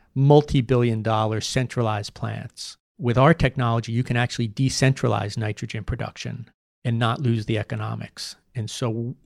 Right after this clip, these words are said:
we will have these sites, but they'll all be closer to the farms. And by the way, another interesting thing about this, you mentioned the hundreds of millions, which is a general problem in clean tech, is you get to a certain point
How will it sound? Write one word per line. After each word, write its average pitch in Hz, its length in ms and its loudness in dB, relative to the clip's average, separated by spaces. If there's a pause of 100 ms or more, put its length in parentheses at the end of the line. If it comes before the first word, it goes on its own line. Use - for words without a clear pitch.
we 151 200 8
will 135 200 4
have 147 400 2
these 110 220 -4
sites, 135 340 2
but - 160 -8
they'll 120 160 -6
all 117 140 0
be 110 120 -4
closer 120 380 -2
to 117 140 -10
the 110 100 -6
farms. 113 600 -10 (340)
And 151 140 2
by 240 140 6
the 190 100 8
way, 147 340 6
another 185 360 2
interesting 151 420 0
thing 143 200 -2
about 123 340 0
this, 135 280 2
you 120 60 -2
mentioned 127 320 -2
the 117 60 -2
hundreds 135 360 2
of 113 120 -6
millions, 123 540 4
which 123 200 -4
is 110 100 -6
a 113 60 -6
general 147 480 4
problem 117 500 0
in 107 120 -8
clean 113 300 -4
tech, - 440 -10 (480)
is 104 120 -4
you 110 80 -4
get 127 180 4
to 113 100 0
a 104 40 -2
certain 135 380 0
point 117 480 0